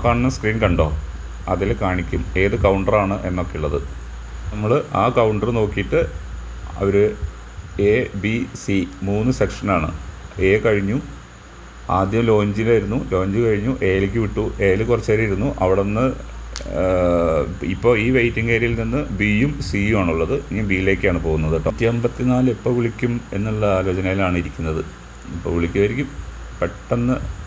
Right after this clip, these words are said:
വിളി വരുന്നത്. ആ, ഫുൾ വെട്ടും കുത്തുമാണ്, കണ്ടോ? അവർ എഴുതി ഉണ്ടാക്കിയേക്കുന്നതാണ് മക്കളെ, ഓരോ കൗണ്ടറിൽ നിന്ന്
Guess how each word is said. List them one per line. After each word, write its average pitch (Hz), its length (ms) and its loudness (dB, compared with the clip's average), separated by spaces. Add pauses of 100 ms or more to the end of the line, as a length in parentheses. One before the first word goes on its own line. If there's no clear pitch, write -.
(140)
വിളി 101 240 2
വരുന്നത്. 80 320 0 (480)
ആ, 104 60 -2 (160)
ഫുൾ 90 260 2 (140)
വെട്ടും 110 360 2
കുത്തുമാണ്, 98 400 2
കണ്ടോ? 87 200 2 (300)
അവർ 80 140 2 (140)
എഴുതി 90 260 4
ഉണ്ടാക്കിയേക്കുന്നതാണ് 98 800 0
മക്കളെ, 90 320 0 (160)
ഓരോ 85 240 2
കൗണ്ടറിൽ 92 380 2
നിന്ന് 98 180 0